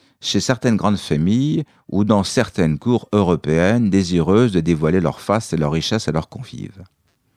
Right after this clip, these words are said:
Ce rôle était dévolu jusqu'à présent aux buffets d'orfèvrerie sur lesquels on exhibait la vaisselle la plus riche qui n'était pas utilisée. Ils trouvèrent leur utilité en réunissant salières, boîtes à épices, huiliers, vinaigriers et sucriers.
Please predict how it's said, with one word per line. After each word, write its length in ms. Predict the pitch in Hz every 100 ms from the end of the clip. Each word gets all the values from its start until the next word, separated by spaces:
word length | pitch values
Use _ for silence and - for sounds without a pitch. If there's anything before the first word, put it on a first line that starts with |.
| _ _ _ _ -
Ce 160 | -
rôle 220 | 117 185 127
était 160 | 104
dévolu 400 | 92 90 101 139
jusqu'à 260 | 110 - 82
présent 400 | - 85 120 160
aux 100 | 92
buffets 320 | 78 92 113
d'orfèvrerie 680 | 87 - 80 73 78 90 160
sur 360 | - - 85 73
lesquels 420 | 69 - 131 147
on 100 | 87
exhibait 400 | 85 80 90 95
la 140 | 76
vaisselle 340 | 73 78 120 101
la 120 | -
plus 180 | - 123
riche 300 | 110 139 -
qui 80 |
n'était 240 | 73 - -
pas 180 | - 104
utilisée. 560 | 80 85 82 71 71 - _ _ _ _ _ _ -
Ils 140 | 87
trouvèrent 420 | - 107 101 101
leur 160 | 78 85
utilité 560 | 98 - 78 71 120
en 120 | 156 92
réunissant 440 | 82 78 - 131
salières, 640 | - 92 80 87 113 147
boîtes 360 | 80 87 104 87
à 20 |
épices, 480 | 76 71 98 139 -
huiliers, 500 | - 85 78 95 143
vinaigriers 480 | 117 90 82 82 107
et 20 |
sucriers. 640 | 110 82 - 73 60 -